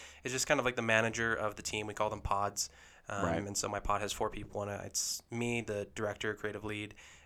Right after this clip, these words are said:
Speaker 1: and then we have a producer, a content creator, and a account manager. And so it's the four of
Speaker 2: Okay.
Speaker 1: us, and we just pump out content, like,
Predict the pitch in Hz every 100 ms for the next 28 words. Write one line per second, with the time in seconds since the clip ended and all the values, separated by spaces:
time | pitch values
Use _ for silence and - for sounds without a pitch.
0 | - 104 101 101 101 107 107 101 110 104
1 | 104 - 104 104 - 101 98 98 101 98
2 | 95 95 - 104 101 98 98 - - 98
3 | 73 65 71 - - - - - 104 101
4 | 104 - - 123 117 117 - - - -
5 | - 107 104 98 98 92 - 107 104 101
6 | - - - - 107 104 98 - - -
7 | - 107 98 101 95 95 87 -